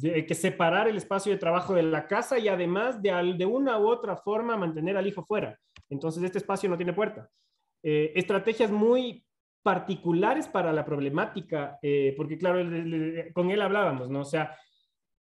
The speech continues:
él puede treparse, el guagua no puede treparse, entonces sí, si necesitas mantener al guagua alejado del caos de, de, de hacer una maqueta, entonces hay que generar estrategias que lo permitan.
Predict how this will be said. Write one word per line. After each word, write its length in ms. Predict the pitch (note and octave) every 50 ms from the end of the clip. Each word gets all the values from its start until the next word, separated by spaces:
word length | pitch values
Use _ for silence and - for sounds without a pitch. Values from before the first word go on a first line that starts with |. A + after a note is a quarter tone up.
| _ _
él 200 | - G#3 G#3+ G3+
puede 220 | G#3+ A#3 A3 G#3+
treparse, 640 | G#3+ G3+ G#3 G#3 A3 G#3+ A3 A3 - A#3+ A#3 G#3+ - -
el 120 | E3+ F3
guagua 260 | F3+ G#3 A3 G#3+ G#3+
no 100 | G#3+ G#3
puede 160 | G#3 G#3+ G#3 G3+
treparse, 640 | G3 G3 - G#3 G#3 G#3+ G#3+ G#3 - A3 G#3 D#3+
entonces 460 | E3 D#3+ E3 F3 F3 E3+ F3+ D#3+ - -
sí, 140 | A#3 G3+
si 120 | - - D#3
necesitas 380 | C#3+ C3+ C#3+ F#3+ G3+ C#4 C4+
mantener 360 | C4 A#3 G#3+ A3 G#3 G#3+ A3+ A3
al 120 | A3 G#3
guagua 480 | G#3 G#3+ G#3+ G3+ G3+ G3 F3 E3+ - -
alejado 720 | D#3 D#3 D3+ D#3 D#3+ D#3+ - F#3+ G3 G3+ G3 G#3 G3 E3+
del 640 | D3+ D#3 F3+ F#3 F#3+ F#3+ F#3 F3 E3 D#3 D3 C#3+ - -
caos 460 | - G3 G#3+ A3 A3+ G3+ F3+ D#3+ D3
de, 240 | D3+ D3+ D3 D3 C#3
de, 320 | D3 D3 C#3+ C#3+ D3 C#3
de 100 | C#3+ D3
hacer 200 | C#3 - G3 G3
una 160 | G3+ G3 F3+
maqueta, 500 | E3+ - - F#3+ G3+ G#3 B3+ A#3+ - - -
entonces 640 | D#3 C#3+ D3 E3+ E3 D#3+ E3 F3+ F3+ E3+ D#3+ - _
hay 160 | - D3 D#3
que 100 | D3+ F3+
generar 320 | F3 F#3+ E3+ D#3 D3 C#3+ D#3+
estrategias 480 | E3+ - F3 C#3+ - C#3 C3 D3+ C#3+
que 80 | - D3+
lo 80 | D#3 E3
permitan. 420 | F#3 A3+ C4 C4+ - C#3 B2